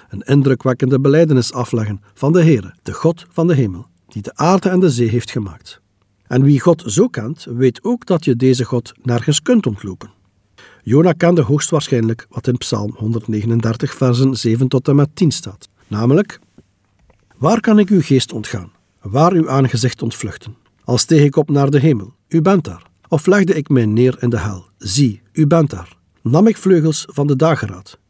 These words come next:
woonde ik aan het einde van de zee, ook daar zou uw hand mij leiden en uw rechterhand mij vasthouden." Maar wat zou dan wel het motief geweest zijn om zo te reageren? Het hangt samen met de woorden die we tweemaal in vers drie lezen,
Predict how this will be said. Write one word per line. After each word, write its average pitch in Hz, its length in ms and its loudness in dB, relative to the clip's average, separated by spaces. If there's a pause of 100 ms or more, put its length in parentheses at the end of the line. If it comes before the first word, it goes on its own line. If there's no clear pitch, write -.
woonde 214 400 2
ik 220 140 -8
aan 190 100 0
het 185 140 -2
einde 139 300 0
van 135 140 2
de 131 80 2
zee, 107 280 -6 (400)
ook 107 240 -4
daar 196 260 4
zou 214 220 2
uw 196 80 4
hand 131 280 0
mij 135 160 4
leiden 101 380 -6 (280)
en 107 140 -6
uw 101 140 -2
rechterhand 143 600 0
mij 185 160 0
vasthouden." 101 560 -10 (760)
Maar 165 220 2
wat 214 160 0
zou 185 200 4
dan 165 220 4
wel 143 200 4
het 143 140 0
motief 123 580 -2
geweest 123 400 -2
zijn 110 160 -4
om 107 100 -4
zo 110 160 -4
te 107 120 -10
reageren? 104 480 -14 (400)
Het - 180 -8
hangt 151 200 2
samen 151 380 4
met 147 160 4
de 139 80 0
woorden 123 340 2
die 107 100 -4
we 101 160 -6
tweemaal 131 600 0 (220)
in 123 200 -2
vers 110 220 -4
drie 107 240 -4
lezen, 98 320 -12